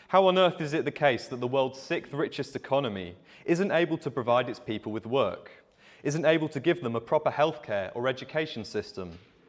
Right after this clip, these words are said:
fails to keep homeless people off the streets, or fails to provide affordable and healthy food to its people? Many young people are rightfully angry about these problems. And yet,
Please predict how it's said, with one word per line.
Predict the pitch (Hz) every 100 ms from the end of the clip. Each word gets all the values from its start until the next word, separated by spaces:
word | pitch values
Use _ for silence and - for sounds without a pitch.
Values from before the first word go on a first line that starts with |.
| _ _ - - _
fails | 190 196 190
to | 175
keep | 196 185
homeless | 151 185 165
people | - 123 127
off | 127
the | 127
streets, | - - 151 110 - - - _ _ _
or | 139
fails | - 185 170
to | 175
provide | 151 147 151 139 -
affordable | 127 - 196 160 117 113 110
and | 123
healthy | - 165 170 170 139
food | - 160 113 92
to | - 120
its | 120
people? | - 170 - 90 87 - _ _ _ _ - _ _ _ - - 147
Many | 165 208
young | 175 170
people | - 139 - 123 -
are | 113
rightfully | 143 151 - 127 123
angry | 117 120 120 95 87 - - - - -
about | 120 113 98
these | 101 -
problems. | 113 101 87 85 - - _ _ _ _ _ _ _ _ - -
And | - 170
yet, | 180 - -